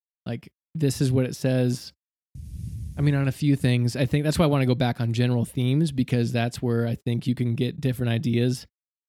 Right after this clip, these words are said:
sort of crystallized. But when you are drilling into minutia in the Bible,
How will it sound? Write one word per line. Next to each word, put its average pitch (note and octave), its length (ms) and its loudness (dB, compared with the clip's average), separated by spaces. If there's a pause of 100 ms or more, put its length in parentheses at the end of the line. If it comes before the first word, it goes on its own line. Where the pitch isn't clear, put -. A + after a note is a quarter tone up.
(120)
sort A#2 300 0
of B2 180 0
crystallized. C#3 760 -2
But A#2 240 -2
when C3 140 0
you B2 300 2
are A#2+ 120 0
drilling C3 500 0
into B2 720 0 (1500)
minutia C#3 720 4
in B2 140 0
the A#2+ 100 2
Bible, A#2+ 560 2